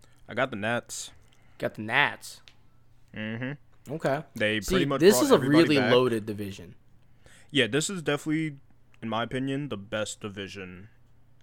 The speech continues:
Speaker 1: in baseball.
Speaker 2: And I don't think it's particularly close either.
Speaker 1: Because even Miami, like, they suck. Don't get me wrong.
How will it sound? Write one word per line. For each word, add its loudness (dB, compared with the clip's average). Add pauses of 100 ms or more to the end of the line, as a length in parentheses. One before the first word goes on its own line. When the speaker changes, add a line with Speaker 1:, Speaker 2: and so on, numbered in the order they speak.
(240)
Speaker 1:
in -10
baseball. -16 (100)
Speaker 2:
And 0
I 2
don't 2
think 2
it's -8
particularly -6
close -12
either. -16 (1200)
Speaker 1:
Because -2
even -2
Miami, -4
like, -10 (300)
they -6
suck. -4 (600)
Don't -8
get -8
me -10
wrong. -8